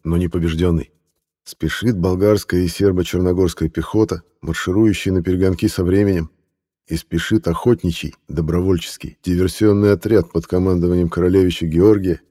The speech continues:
и полковника Слона, состоят в котором по большей части безбашенные черногорцы.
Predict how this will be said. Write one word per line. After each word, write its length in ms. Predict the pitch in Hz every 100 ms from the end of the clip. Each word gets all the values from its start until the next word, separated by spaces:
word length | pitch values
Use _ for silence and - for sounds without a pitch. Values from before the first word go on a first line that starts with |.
| _ _
и 80 | -
полковника 640 | - 95 - 98 92 87
Слона, 560 | 85 - 85 95 90 - _ _ _ _ _ _
состоят 560 | - 76 - 90 120
в 60 | -
котором 400 | 110 101 95 85
по 140 | 85
большей 320 | 85 113 - 92
части 320 | 104 95 90
безбашенные 720 | 82 87 85 92 - 87 85
черногорцы. 720 | - 80 80 73 85 - -